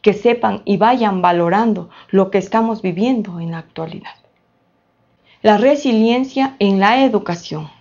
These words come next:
En el sistema educativo, que debe jugar un papel fundamental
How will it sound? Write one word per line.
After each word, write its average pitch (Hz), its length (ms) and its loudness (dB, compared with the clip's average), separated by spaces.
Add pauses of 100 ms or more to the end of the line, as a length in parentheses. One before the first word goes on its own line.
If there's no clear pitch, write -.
(1080)
En 247 140 4
el 254 100 2
sistema 311 480 0
educativo, 208 800 -2 (500)
que 220 160 4
debe 269 300 2
jugar 202 500 -2
un 320 240 2
papel 208 440 0
fundamental 180 1000 0